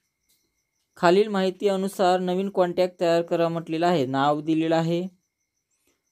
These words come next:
कंपनीचं नाव आहे, ईमेल आयडी आहे, होम फॅक्स नंबर आहे आणि बिझनेस फॅक्स नंबर दिलेला आहे. या सर्वांचा वापर करून आपल्याला एक कॉन्टॅक्ट बनवायचा आहे.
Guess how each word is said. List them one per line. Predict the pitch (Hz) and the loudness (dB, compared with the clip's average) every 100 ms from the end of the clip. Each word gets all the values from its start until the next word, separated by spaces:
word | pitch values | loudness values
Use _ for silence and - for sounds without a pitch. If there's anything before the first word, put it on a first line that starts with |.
| _ - | _ -6
कंपनीचं | 143 143 160 170 170 | -2 0 0 -2 -2
नाव | 160 165 | 0 2
आहे, | 175 175 185 196 202 _ _ _ _ | 2 0 -2 -6 -12 _ _ _ _
ईमेल | 143 143 156 | -6 -2 2
आयडी | 160 165 170 | 2 2 2
आहे, | 175 175 180 214 _ _ _ _ _ - | 0 0 -4 -6 _ _ _ _ _ -10
होम | 147 | -8
फॅक्स | 147 160 156 | -6 -6 -6
नंबर | 165 165 170 | -8 -2 2
आहे | 175 180 180 | 2 0 -2
आणि | 156 165 190 220 _ _ _ | -4 -4 -6 -10 _ _ _
बिझनेस | 135 147 156 160 170 180 | -8 -2 -2 -2 -8 -6
फॅक्स | 175 165 | -8 -8
नंबर | 165 156 156 | -10 -8 -6
दिलेला | 156 151 156 | -6 -6 -4
आहे. | 135 - | -4 -4
या | 147 156 | -4 -4
सर्वांचा | 156 160 165 175 | -4 -4 -4 0
वापर | 160 147 165 | 0 0 -4
करून | 165 160 | -4 -8
आपल्याला | 156 165 160 | -6 -4 -4
एक | 160 - | -4 -4
कॉन्टॅक्ट | 147 147 151 | -4 -4 -6
बनवायचा | 151 156 160 165 175 | -4 -4 -4 -4 -2
आहे. | 170 175 | -2 -4